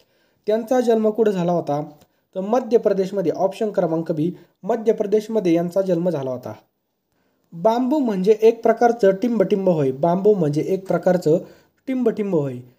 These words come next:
तर बांबू म्हणजे एक प्रकारचं काय बघा गवतच आहे, लक्षात ठेवा गवतच आहे. पुढचा प्रश्न आहे बघा, अ, टिंबटिंबला रसायनांचा राजा असं संबोधलं जातं,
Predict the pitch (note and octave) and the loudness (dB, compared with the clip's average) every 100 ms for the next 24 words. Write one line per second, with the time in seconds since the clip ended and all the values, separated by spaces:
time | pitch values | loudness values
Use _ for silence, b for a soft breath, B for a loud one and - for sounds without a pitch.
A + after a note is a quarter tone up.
0 | _ - F3 G#3 A3+ B3 A#3+ F3 E3+ - | _ -10 0 0 2 -2 -2 -2 -2 2
1 | G#3 - G#3 G#3 F#3+ G3 G#3 E3+ F3 F3+ | 2 4 2 2 0 4 4 6 4 2
2 | E3 F#3+ F#3 F#3 E3+ D3+ C#3 C3+ C#3+ D#3+ | 2 4 4 0 -2 -4 -4 -6 -6 -4
3 | D#3 D3+ D3 C#3 C#3 D3+ C3 C3 A#2+ - | 0 0 0 -2 -2 -6 -8 -10 -12 -6
4 | A3 A3 C4+ C4 B3+ G#3+ G#3 F#3 F3 F3 | -4 0 0 0 2 4 6 4 2 -4
5 | B B B B D#3+ E3+ C#4+ C#4 C#4 C4 | B B B B -10 -2 2 2 2 2
6 | C4+ A#3+ F3 E3+ F3 - B3+ B3 B3 A#3+ | 4 4 2 0 -2 -2 0 2 2 2
7 | A#3+ A3 G#3 G#3 A3+ A3 G3+ G3 G3+ F3 | 2 4 2 2 2 0 -2 -2 0 0
8 | C#3 B2+ B2 A#2 | 0 -4 -6 -10